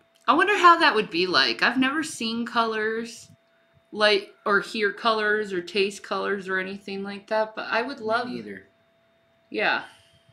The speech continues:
Speaker 2: I
Speaker 1: I would
Speaker 2: can't
Speaker 1: love
Speaker 2: say
Speaker 1: to
Speaker 2: that.
Speaker 1: experience that shit. That would be an interesting experience to have.
Speaker 2: I would think I was having a stroke, you know?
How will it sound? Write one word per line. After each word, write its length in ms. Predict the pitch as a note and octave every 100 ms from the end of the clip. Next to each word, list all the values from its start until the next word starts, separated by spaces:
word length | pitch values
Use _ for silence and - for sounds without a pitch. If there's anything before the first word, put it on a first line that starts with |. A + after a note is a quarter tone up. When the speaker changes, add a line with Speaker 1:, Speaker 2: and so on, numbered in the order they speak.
| -
Speaker 2:
I 140 | - B3
Speaker 1:
I 40 |
would 80 | D#4
Speaker 2:
can't 100 | C4
Speaker 1:
love 180 | C4 D4+
Speaker 2:
say 60 | D4+
Speaker 1:
to 100 | D4
Speaker 2:
that. 60 |
Speaker 1:
experience 760 | A3 - B3 A#3+ C4+ A3+ F#3 -
that 280 | C#3+ C#3 C#3+
shit. 500 | - D3 A2+ - -
That 200 | E3 B3
would 140 | C4+
be 360 | A3 G3+ F#3+ - - _ _ _
an 120 | G3+ G3
interesting 580 | A#3 A#3 B3 A3+ - G3+
experience 760 | F#3+ - C4 A#3+ A#3 F3+ F3 -
to 120 | F#3+
have. 500 | F#3+ G#3+ C3 G#2+ B2 - -
Speaker 2:
I 160 | F3+
would 200 | A3+ -
think 180 | F3+ F3
I 140 | E3 D3
was 160 | A2+
having 320 | D#3 C3+ B2
a 60 | G#2
stroke, 640 | - - C#3+ D#3+ B2 - - _ _ _
you 160 | G#2
know? 260 | A2 A2+ C#3